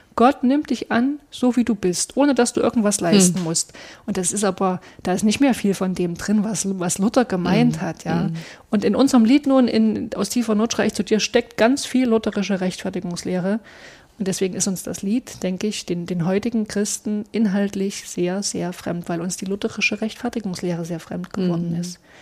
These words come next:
Speaker 2: Mhm.
Speaker 1: Also deswegen hat's das Lied auch schwer. Was, finde ich, überhaupt nicht dagegen spricht, ähm,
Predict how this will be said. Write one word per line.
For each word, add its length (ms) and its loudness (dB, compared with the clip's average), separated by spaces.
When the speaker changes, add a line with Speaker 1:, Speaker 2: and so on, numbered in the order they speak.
Speaker 2:
Mhm. 100 -6
Speaker 1:
Also 140 -2
deswegen 400 0
hat's 160 0
das 160 -4
Lied 180 0
auch 140 -2
schwer. 300 0
Was, 160 -2
finde 220 2
ich, 80 -2
überhaupt 500 0
nicht 200 2
dagegen 400 0
spricht, 580 -4
ähm, 480 -2